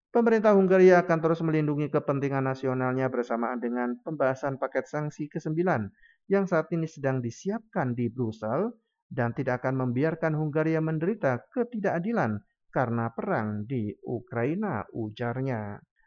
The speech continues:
Sanksi Uni Eropa yang sebelumnya dikenakan terhadap Rusia tidak membantu mengakhiri konflik di Ukraina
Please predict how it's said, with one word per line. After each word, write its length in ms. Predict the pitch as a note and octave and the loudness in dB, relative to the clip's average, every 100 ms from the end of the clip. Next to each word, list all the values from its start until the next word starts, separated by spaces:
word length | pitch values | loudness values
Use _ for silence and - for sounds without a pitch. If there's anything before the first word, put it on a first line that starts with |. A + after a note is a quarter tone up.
| _ _ | _ _
Sanksi 480 | - D#3+ D3 D#3+ D3 | 0 0 0 0 2
Uni 160 | C#3+ | 2
Eropa 320 | C#3 C#3 C#3+ C#3 | 2 2 2 2
yang 160 | C#3+ | 2
sebelumnya 480 | C#3 C#3 C3 C3+ C3+ | 0 -2 -2 0 0
dikenakan 560 | C3 C#3 C3+ C3 C3+ B2+ | -2 -2 -2 0 0 2
terhadap 320 | C3+ C3 B2+ | 2 2 2
Rusia 400 | C#3 C3+ C#3 B2+ | -2 -2 -2 -2
tidak 240 | D#3+ C#3+ | -2 -4
membantu 560 | D#3 D3 C3 D3 D3 E3 | -4 -6 -2 -4 -2 -4
mengakhiri 480 | D3 D3 C#3 D3 C3+ | -2 -6 -6 -6 -6
konflik 560 | - F3+ F3+ F#3 A#2+ | -4 -4 -2 -2 -2
di 160 | C3 B2 | -4 -6
Ukraina 560 | A#2+ - C3+ G#2+ C3 | -6 -2 -2 0 -2